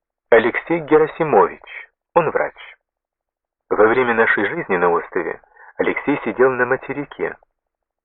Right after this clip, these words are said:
и единственное объяснение тому, что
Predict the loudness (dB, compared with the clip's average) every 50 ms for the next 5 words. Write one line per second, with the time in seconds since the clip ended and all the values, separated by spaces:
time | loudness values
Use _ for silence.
0 | -12 -10 -8 -8 -8 -8 -6 -6 -4 -2 -4 -4 -6 -6 -8 -8 -4 -2 0 0
1 | -2 -2 -4 -6 -6 -6 -4 -2 -2 0 0 0 -4 -6 -6 -6 _ -2 -2 -2
2 | -2 -2 -4 -4 -4 -4 0 0 0 0